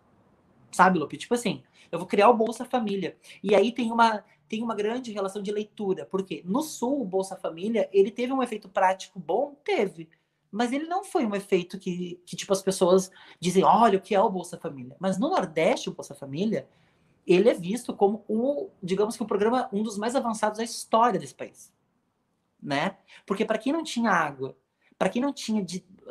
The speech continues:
sabe, nada, zero dignidade de vida, pra quem nunca sonhou em ter dinheiro na mão, essa transferência mínima de renda, que era noventa pila, acho que no início, né?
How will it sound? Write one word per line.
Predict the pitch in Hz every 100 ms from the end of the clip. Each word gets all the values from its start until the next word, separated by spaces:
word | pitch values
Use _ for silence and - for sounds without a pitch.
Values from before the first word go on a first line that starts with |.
| 131
sabe, | - 208 165
nada, | 170 185 208 170 139 -
zero | 143 190 208 214 196
dignidade | 180 185 185 175 165
de | 165
vida, | 151 160 156 135 127 _ _ _ -
pra | 190
quem | 220 240
nunca | 247 220 285 381 -
sonhou | - 208 190
em | 190
ter | 190
dinheiro | 170 160 156 147
na | 135
mão, | 139 185 226 -
essa | - 196
transferência | 190 190 190 214 269 -
mínima | 185 220 339 381 190
de | 170 160
renda, | 151 143 143
que |
era | 156
noventa | 156 156 202 190
pila, | - 196
acho | 202
que | -
no | 151
início, | 165 214 160
né? | 131 127